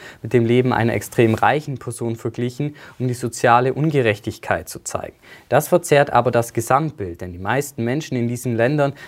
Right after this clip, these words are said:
leben weder auf der einen noch auf der anderen Seite, sondern sind in der Mitte anzutreffen. Dadurch, dass wir selbst auf Stufe vier leben, können wir uns das Leben der Menschen auf den Stufen eins bis drei gar nicht wirklich vorstellen. Wir denken dann einfach, dass alle gleich arm sind.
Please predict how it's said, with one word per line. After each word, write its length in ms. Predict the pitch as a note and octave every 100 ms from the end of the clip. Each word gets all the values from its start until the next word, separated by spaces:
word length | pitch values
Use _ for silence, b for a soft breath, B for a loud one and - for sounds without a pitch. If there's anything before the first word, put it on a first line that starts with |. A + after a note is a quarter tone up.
| B
leben 300 | B2 B2 B2+
weder 220 | B2 C3
auf 160 | A#2+ -
der 180 | A2+ -
einen 320 | B2 D#3 D3
noch 160 | B2 -
auf 160 | A2+
der 140 | - A2+
anderen 400 | D#3+ D3+ A#2+ G2+
Seite, 460 | - F2 - -
sondern 340 | - G2 F#2 F#2+
sind 240 | G#2+ G#2+
in 100 | A2
der 80 | A2
Mitte 340 | D#3 F3 C3
anzutreffen. 680 | F2+ - - - - - - -
Dadurch, 340 | C3 E3+ G#3+ -
dass 220 | C#3 -
wir 100 | B2+
selbst 380 | C3+ D3 - -
auf 120 | A2+
Stufe 360 | - B2 A#2+
vier 320 | A2+ - F3+ C#3+
leben, 360 | A#2 B2+ C#3+
können 300 | - D3+ E3
wir 100 | C#3
uns 200 | C3 -
das 200 | A#2 -
Leben 300 | B2 C#3+ C#3+
der 80 | A2+
Menschen 380 | A2 B2 - A#2
auf 140 | G#2+
den 120 | A2
Stufen 400 | G#2+ - A#2+ A#2
eins 380 | G#2 G#2+ C3 C3+
bis 180 | B2 -
drei 300 | - A2 A2
gar 180 | G#2+ G#2
nicht 220 | G#2+ -
wirklich 260 | A2 A2+ -
vorstellen. 540 | B2 C#3 - G#2+ - B B B -
Wir 80 |
denken 360 | A2+ A2+ A#2+ A#2+
dann 120 | A2
einfach, 400 | A2 A#2+ A#2+ A2
dass 240 | A2 G#2+ -
alle 280 | A#2+ A#2
gleich 420 | A2 G#2+ C#3 - A2
arm 220 | G2 F#2
sind. 420 | - F#2+ -